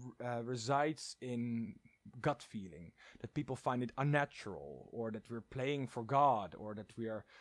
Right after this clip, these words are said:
uh, doing some weird stuff with nature. But I would actually argue that this is the most natural thing that humans have done so far. Uh, what you, wherever humans go, what they do is they take nature and they resculpt it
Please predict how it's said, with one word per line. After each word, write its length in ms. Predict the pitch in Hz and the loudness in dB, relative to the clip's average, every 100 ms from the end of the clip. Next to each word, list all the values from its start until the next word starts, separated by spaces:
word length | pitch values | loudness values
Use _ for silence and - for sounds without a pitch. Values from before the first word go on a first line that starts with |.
| - - - | -20 -20 -10
uh, 240 | 110 110 110 | -8 -4 -2
doing 300 | 110 135 135 | 0 2 2
some 260 | 131 127 123 | 2 0 2
weird 260 | 147 160 | 4 4
stuff 300 | - 156 135 | 4 0 2
with 160 | 127 110 | -2 0
nature. 480 | 131 160 160 - 90 | 2 2 2 -6 -6
But 160 | 107 110 | -6 0
I 120 | 180 | 2
would 140 | 269 | 2
actually 340 | 185 - 151 143 | -2 -2 -2 0
argue 340 | 135 147 143 | 2 4 4
that 160 | 127 120 | 4 2
this 160 | 135 | 2
is 200 | 143 123 | 2 0
the 100 | 127 | 2
most 340 | 135 151 165 135 | 4 6 4 4
natural 600 | 147 156 - - 180 147 | 4 2 2 0 4 2
thing 340 | - 170 165 | 2 0 2
that 220 | 143 117 120 | 0 -2 2
humans 300 | 156 190 156 | 4 4 4
have 220 | 131 110 | 0 2
done 220 | 143 151 | 2 2
so 200 | - 110 | -2 -4
far. 520 | - - 151 95 87 - | 0 4 4 4 -4 -8
Uh, 200 | 123 123 | -2 0
what 220 | 127 139 139 135 | 4 4 4 -4
you, 120 | 147 151 | -4 -2
wherever 480 | 143 160 190 277 | 0 6 6 6
humans 440 | 220 170 196 170 131 | 6 6 8 6 6
go, 260 | 123 170 | 8 10
what 180 | 160 151 | 10 6
they 120 | 151 | 4
do 360 | 135 117 175 185 | 0 4 8 8
is 140 | 147 | 8
they 100 | 131 | 4
take 380 | 123 185 185 190 | 0 4 4 4
nature 640 | 151 147 170 185 - 127 117 | 2 4 2 2 0 0 2
and 180 | 120 | 0
they 100 | 123 | 0
resculpt 800 | 120 151 180 - - 170 180 - | 0 0 -2 -4 4 6 6 4
it 240 | 117 - | -4 -4